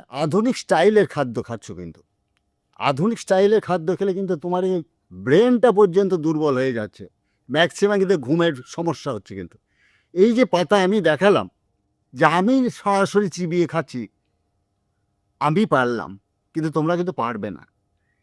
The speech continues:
পারবে না, এই জন্যে আমরা কি করবো? এইগুলো দিয়ে বড়ি কি করে বানাবো,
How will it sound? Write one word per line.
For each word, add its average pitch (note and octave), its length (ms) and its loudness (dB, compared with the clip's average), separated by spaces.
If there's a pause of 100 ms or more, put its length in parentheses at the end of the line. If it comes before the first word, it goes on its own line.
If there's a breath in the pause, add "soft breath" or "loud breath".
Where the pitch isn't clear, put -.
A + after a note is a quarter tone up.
(640)
পারবে F3 240 4
না, A#3+ 120 2
এই G#3 120 6
জন্যে A#3 280 4
আমরা G#3+ 220 0
কি G3+ 160 -4
করবো? G3+ 240 0
এইগুলো A#3 640 0
দিয়ে D#3 260 0 (600)
বড়ি G#3 520 4
কি A3 180 -4
করে G#3 240 4
বানাবো, D#3+ 500 0